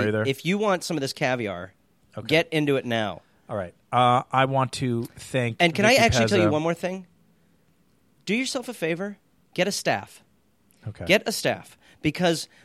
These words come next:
Speaker 2: when you get a staff, what it does is it makes your life so easy and fun
Speaker 1: Right.
Speaker 2: because they do everything, like Matilda
Speaker 1: You're
Speaker 2: here
Speaker 1: so
Speaker 2: or
Speaker 1: lucky.
Speaker 2: Gregory, the gentleman who helped you in.
Speaker 1: Y-, y-, you're so lucky that you just, that you just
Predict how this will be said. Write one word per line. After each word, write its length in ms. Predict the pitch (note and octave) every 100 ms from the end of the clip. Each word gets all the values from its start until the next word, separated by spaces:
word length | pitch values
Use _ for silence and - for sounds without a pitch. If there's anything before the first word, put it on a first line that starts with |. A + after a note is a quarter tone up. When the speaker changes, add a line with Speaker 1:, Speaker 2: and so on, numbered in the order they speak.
| -
Speaker 2:
when 180 | C#3+
you 140 | E3+ B3+
get 160 | D#4
a 40 | D4
staff, 640 | - G3 C3 G#2 A2+ - -
what 180 | D#3+
it 100 | A3+
does 200 | A3+ D#3
is 120 | B2+ B2+
it 140 | D3
makes 300 | E3 A3+ -
your 120 | G#3
life 240 | E3+ D3+ -
so 360 | - F#3+ B3 -
easy 380 | F#3 G#3+ D#3+
and 140 | C3 G#2
fun 440 | - E3+ E3 G2+ - - -
Speaker 1:
Right. 160 | G#2+
Speaker 2:
because 220 | F3 F3
they 180 | A#2+ A3+
do 200 | B3 F#3+
everything, 440 | - G#3+ F3 - A2
like 200 | A2 A2
Matilda 460 | A2 F3+ F3+ E3+
Speaker 1:
You're 100 | F3 F3+
Speaker 2:
here 60 | F3
Speaker 1:
so 100 | C#4+
Speaker 2:
or 20 |
Speaker 1:
lucky. 240 | B3 D#3 C#3+
Speaker 2:
Gregory, 420 | D3+ F3+ F#3+ F#3+
the 100 | D#3+
gentleman 300 | E3 D#3+ D#3+
who 80 | D3
helped 320 | D3+ D3 D#3+
you 100 | D3
in. 240 | D3 D#3
Speaker 1:
Y-, 60 | E3+
y-, 60 |
you're 180 | G#3+ A3
so 240 | F#3 C4 B3
lucky 300 | A#3+ A#3+ A#3
that 140 | F3+
you 120 | E3+
just, 320 | E3+ E3+ - -
that 160 | E3
you 140 | D#3 D3
just 260 | D3 -